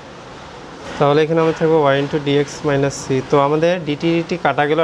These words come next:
ডান দিকে যা আছে তাই লিখলাম। তো এর পরের লাইনটা দেখেন, আমাদের এই ডিএক্সের সাথে এখানে আমাদের এই এক্সটা এখানে গুণ আছে, এই পাশে আসলে ভাগ হবে, আর ডিএক্সটা এখানে ভাগ আছে, এই পাশে আসলে গুণ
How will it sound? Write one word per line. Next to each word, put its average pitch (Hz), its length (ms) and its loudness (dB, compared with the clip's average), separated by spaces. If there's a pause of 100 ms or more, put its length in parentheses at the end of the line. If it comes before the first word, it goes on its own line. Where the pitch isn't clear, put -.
ডান 139 160 2
দিকে 156 220 2
যা 143 120 4
আছে 156 120 -2 (120)
তাই 147 120 4 (100)
লিখলাম। 160 320 2 (680)
তো - 140 -6
এর 143 120 0
পরের 151 260 4
লাইনটা 170 260 0 (120)
দেখেন, 165 220 2 (120)
আমাদের 160 260 2 (220)
এই 143 40 2 (100)
ডিএক্সের 165 580 2
সাথে 170 300 2 (1040)
এখানে 156 240 6 (240)
আমাদের 156 320 4 (680)
এই 147 80 6 (100)
এক্সটা - 320 0
এখানে 175 160 4 (100)
গুণ 156 180 4
আছে, 170 160 0
এই 160 80 -2
পাশে 165 200 4
আসলে 165 160 2 (100)
ভাগ 151 100 2 (120)
হবে, 170 200 2 (960)
আর 139 280 4 (240)
ডিএক্সটা 170 420 0
এখানে 180 180 4 (100)
ভাগ 143 200 2
আছে, 165 140 -2
এই 165 100 -4
পাশে 165 180 2
আসলে 170 180 -2 (120)
গুণ 156 160 2